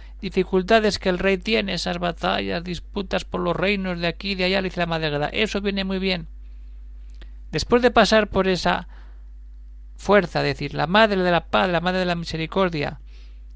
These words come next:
que ayuda a todo este proceso, es decir, todo esto que está pasando, ahora saltamos de tema, pero va unido.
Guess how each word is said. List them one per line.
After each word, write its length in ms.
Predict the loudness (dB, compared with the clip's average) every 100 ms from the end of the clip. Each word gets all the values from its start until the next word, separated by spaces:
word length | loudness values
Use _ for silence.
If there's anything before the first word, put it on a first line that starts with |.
| -14
que 120 | -2 2
ayuda 300 | 4 4 4
a 40 |
todo 160 | 4 0
este 220 | 0 -4
proceso, 260 | -4 -4
es 60 | -4
decir, 180 | -6 -8 2
todo 260 | 4 6
esto 240 | 6 4 -2
que 60 |
está 220 | -2 -2 -2
pasando, 480 | 0 -2 -2 -6 -8 -18 -12
ahora 320 | 2 4 4
saltamos 440 | 0 -2 -2 -2 -2
de 80 | -4
tema, 380 | -4 -4 -8 -12 -18 -18 -18 -18 -10
pero 200 | -2 2
va 100 | 4
unido. 400 | 4 0 -4 -8